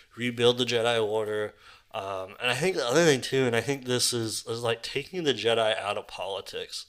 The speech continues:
um, I hope happens as well. I know they've been a longtime partner of the Republic and all this,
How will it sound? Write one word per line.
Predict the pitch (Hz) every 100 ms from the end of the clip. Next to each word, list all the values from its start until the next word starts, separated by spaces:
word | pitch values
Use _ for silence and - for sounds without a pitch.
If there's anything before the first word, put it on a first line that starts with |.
| -
um, | 104 107 101
I | 107
hope | 104 120 113
happens | - 104 101 107 101
as | 95 90
well. | 87 90 117 - - - - -
I | 113
know | 123 135
they've | 135 120
been | 123
a | 104
longtime | 101 95 95
partner | - - 127 139
of | 127
the | 120
Republic | 113 110 - 123 120 117 -
and | 101
all | 98 101
this, | 127 135 -